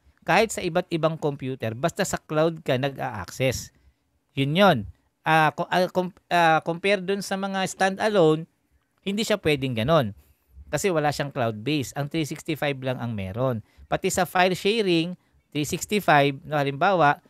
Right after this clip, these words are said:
meron kang ginawang document, tapos, ah, ipapa-access mo sa ibang kasama mo, sa ibang unit, pwede nilang magawa yon. Kasi nga, naka-online base ang iyong mga documents sa three sixty-five. Yun lang ang kaibahan nila. Pero sa function, sa features, lahat pareho.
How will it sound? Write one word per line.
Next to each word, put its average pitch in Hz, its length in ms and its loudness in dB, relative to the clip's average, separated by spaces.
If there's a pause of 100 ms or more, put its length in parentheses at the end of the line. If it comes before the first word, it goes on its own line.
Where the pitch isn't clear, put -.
(220)
meron 147 320 2
kang 147 160 -6
ginawang 165 480 2
document, 180 560 2 (480)
tapos, 143 480 2
ah, 135 320 4
ipapa-access 151 720 0
mo 160 80 -6
sa 156 160 -6
ibang 160 240 -2
kasama 160 400 -2
mo, 147 400 0 (320)
sa - 160 -8
ibang 143 240 -2
unit, 185 400 0 (220)
pwede 123 180 0
nilang 123 240 -2
magawa 107 400 -4
yon. 113 400 0 (300)
Kasi 170 280 -4
nga, 151 140 -2
naka-online 127 760 -4
base 127 320 -6
ang 127 140 -10
iyong 123 300 -4
mga 110 200 -6
documents 104 680 -8
sa 107 140 -10
three 110 180 -12
sixty-five. 98 640 -8 (400)
Yun 214 160 0
lang 220 120 0
ang 202 120 -4
kaibahan 135 420 0
nila. 113 320 -2
Pero 180 220 2
sa 175 160 0
function, 208 600 2
sa 135 160 -4
features, 196 560 -2
lahat 156 280 -2
pareho. 98 440 -4